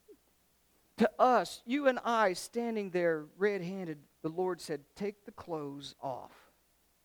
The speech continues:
I've cleansed you now from all of that. I've put on your royal festive garment.'"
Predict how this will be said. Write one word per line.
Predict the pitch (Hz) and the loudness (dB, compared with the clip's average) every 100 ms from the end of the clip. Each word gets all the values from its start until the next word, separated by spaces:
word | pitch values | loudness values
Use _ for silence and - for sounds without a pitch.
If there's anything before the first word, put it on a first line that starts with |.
| _ 131 | _ -4
I've | 131 - | -4 -6
cleansed | - 165 170 151 123 | -8 -6 -6 -8 -12
you | 131 117 | -14 -14
now | 110 104 104 120 127 _ | -14 -18 -18 -20 -20 _
from | 127 117 | -12 -10
all | 110 113 | -12 -14
of | 107 | -12
that. | 113 123 _ _ _ _ | -10 -12 _ _ _ _
I've | 147 139 - | -4 -4 0
put | 202 190 | 2 2
on | 185 180 175 156 _ - | 2 0 -4 -8 _ -6
your | 147 156 | -4 -2
royal | 147 175 175 151 | -2 2 2 0
festive | - 190 180 - 147 127 | -4 -6 -6 -12 -12 -14
garment.'" | 135 120 117 123 | -12 -10 -8 -10